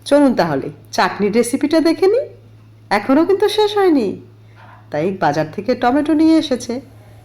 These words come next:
চটজলদি এক হাতে ফোন আর এক হাতে কাটাই বাটাই হচ্ছে। কেটে নিলাম টুকরো টুকরো করে,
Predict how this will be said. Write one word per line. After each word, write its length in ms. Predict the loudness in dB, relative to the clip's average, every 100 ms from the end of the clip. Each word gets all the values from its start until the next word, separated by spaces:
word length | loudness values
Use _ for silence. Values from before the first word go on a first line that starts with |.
| -8
চটজলদি 640 | 0 0 2 0 0 2
এক 200 | 2 2 0
হাতে 200 | -4 -4
ফোন 440 | -4 -4 0 2
আর 140 | 2 0
এক 100 | -2
হাতে 180 | -4 -4
কাটাই 360 | -2 0 0
বাটাই 320 | 0 0 0 0
হচ্ছে। 400 | -4 -6 -10 -10 -14 -20 -20 -20 -20 -20 -20 -20 -20 -20 -2
কেটে 260 | 0 0
নিলাম 300 | -2 0 0
টুকরো 280 | 0 -2 -2
টুকরো 280 | -2 -2 0
করে, 280 | 2 0